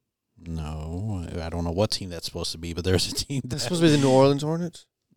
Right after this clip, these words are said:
Speaker 1: You're right. Forgot about those guys. New Orleans Hornets. Damn, I just completely forgot about that.
Speaker 2: They were good that year, bro.
Speaker 1: Yeah, that was, uh, M V P C P three, I wanna say, where he was playing like
Speaker 2: In the
Speaker 1: M V P,
Speaker 2: race,
Speaker 1: playing like
Speaker 2: Emeka
Speaker 1: M V P.
Speaker 2: Okafor. They had a,
Speaker 1: Yeah.
Speaker 2: did they have a reason? No, they didn't have a reason.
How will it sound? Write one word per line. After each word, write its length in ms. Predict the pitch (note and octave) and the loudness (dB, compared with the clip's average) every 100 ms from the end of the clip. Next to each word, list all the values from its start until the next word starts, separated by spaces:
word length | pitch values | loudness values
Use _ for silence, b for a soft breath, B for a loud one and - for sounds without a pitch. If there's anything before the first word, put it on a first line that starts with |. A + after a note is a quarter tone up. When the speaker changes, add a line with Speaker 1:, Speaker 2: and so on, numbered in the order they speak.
| - | -4
Speaker 1:
You're 160 | B2 C#3+ | 2 6
right. 200 | E3 A#2+ | 6 4
Forgot 220 | A2 A2+ | 2 2
about 160 | F#2 F2 | 2 -2
those 160 | E2 | -4
guys. 260 | E2+ D#2 - | -4 -4 -2
New 80 | A2+ | 4
Orleans 300 | C3+ B2 - | 6 6 4
Hornets. 500 | G2+ E2 - - - G2+ | -2 -4 -4 -6 -8 -16
Damn, 300 | G2+ A2 D#2+ - | -10 -10 -10 -12
I 40 | G2 | -10
just 240 | G2+ F2+ | -6 -6
completely 320 | - G2 A2+ | -6 -4 -4
forgot 220 | G#2+ G#2+ E2 | -2 -4 -4
about 180 | D2+ | -6
that. 180 | - - | -10 -4
Speaker 2:
They 100 | C#3+ | 2
were 80 | F#3 | 2
good 240 | C#3+ F#3 A#3 | 6 6 8
that 140 | E4 | 6
year, 200 | E3 C#3 | 8 6
bro. 280 | C3 D3 F#3 D3 | 4 2 0 -6
Speaker 1:
Yeah, 80 | C#3 | -8
that 100 | G#2+ | -2
was, 180 | A#2 A2+ | 0 2
uh, 180 | G#2 G2 | 2 2
M 100 | G#2 | 0
V 140 | A2 G#2+ | -2 -2
P 400 | - A2+ A2 G#2+ | -2 -2 0 -2
C 200 | - G#2+ | -4 -6
P 200 | G#2+ G#2+ | -10 -20
three, 240 | C3+ B2 E2+ _ E2 | -20 -20 _ _ _
I 20 | |
wanna 160 | D#2 | -20
say, 180 | - - | -14 -12
where 120 | D#2 E2 | -10 -8
he 140 | F#2 | -8
was 280 | F2+ - - - | -6 -6 -8 -6
playing 280 | C#3 B2 | -4 -2
like 100 | F#2+ | 2
Speaker 2:
In 160 | E3+ E3 | 4 6
the 80 | D3 | 6
Speaker 1:
M 60 | |
V 20 | C3+ | 6
P, 20 | |
Speaker 2:
race, 280 | C#3 C#3 C3+ | 6 4 0
Speaker 1:
playing 240 | C#3 G#2 | -2 -4
like 180 | E2+ - | -6 -10
Speaker 2:
Emeka 40 | - | 0
Speaker 1:
M 80 | C#3 | 2
V 80 | C#3+ | 4
P. 100 | C3+ | 2
Speaker 2:
Okafor. 640 | C#3+ C#3 C#3+ - C#3 C#3 | 2 0 -4 0 2 4
They 80 | C#3+ | 6
had 120 | D3 | 6
a, 40 | B2+ B2 | 6 2
Speaker 1:
Yeah. 60 | B2 B2 _ _ _ _ - | -4 -14 _ _ _ _ -8
Speaker 2:
did 120 | C3 | -2
they 60 | D#3+ | 0
have 300 | F#3+ F3+ E3+ D#3 D3 D3 _ _ _ _ _ - | 2 2 -2 -10 _ _ _ _ _ _ _ -4
a 100 | C3 | 0
reason? 380 | C3+ F3 - C#3+ | 2 0 4 6
No, 120 | C#3+ | 8
they 80 | F3+ | 8
didn't 80 | C#3 | 4
have 100 | A#2+ | 0
a 60 | |
reason. 280 | - - | -4 -8